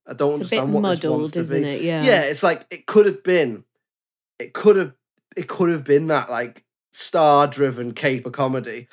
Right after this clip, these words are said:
Speaker 2: Mm-hmm.
Speaker 1: But it wasn't, because the other thing they do is that there's some real disparity in the performance styles of some of the actors. So, like, Matthew Perry, straight man, does a bit of slapstick. But then you've got Rosanna Arquette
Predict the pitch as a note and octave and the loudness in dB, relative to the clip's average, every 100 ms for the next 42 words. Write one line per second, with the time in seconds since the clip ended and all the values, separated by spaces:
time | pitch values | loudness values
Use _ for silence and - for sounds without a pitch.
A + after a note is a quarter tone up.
0 | - F3 D3+ C3+ C#3 E3 F3+ G3+ F#3+ F#3 | -10 -8 -6 -8 -6 -2 2 2 2 -2
1 | F#3+ G#3 G#3+ G3 F#3+ D3 C#3+ A#2+ - C#3 | -2 0 2 0 -2 -4 -6 -6 -10 -12
2 | _ D3 C#3 E3+ D#3 E3+ F#3 F3 D#3 _ | _ -10 -8 -8 -8 -2 0 0 -4 _
3 | - D3 - E3 D3 D3+ C#3 D3+ C#3 B2+ | -16 -12 -6 -2 0 -2 -4 -4 -4 -6
4 | B2 - E3 E3 D3 C#3 C#3+ B2+ B2 A2+ | -8 0 2 2 -2 -4 -2 -2 -2 -6
5 | A2 C#3 B2 C3+ D#3 - C#3 C3 D3 D3 | -10 -8 -2 0 0 -2 -12 -4 -2 -2
6 | F#3+ F#3 E3 C#3 D3+ C#3 C3 B2 - _ | -2 -4 -6 -4 -2 -2 -4 -10 -18 _
7 | - - G3 F3 D#3+ C#3+ C3 B2+ C#3+ C3 | -12 0 2 2 0 -2 -2 -4 -6 -6
8 | B2+ A#2+ C3+ A#2+ - - A2+ - - - | -6 -6 -6 -6 -8 -12 -12 -12 -20 -14
9 | - G3+ G#3 F#3+ E3+ D3 - _ _ D#3+ | -2 2 2 4 4 2 -6 _ _ -2
10 | E3+ G3+ D#3+ A3 A3 F#3+ E3+ C#3 - G3+ | 4 4 6 4 4 4 0 -2 0 0
11 | A#2 | 0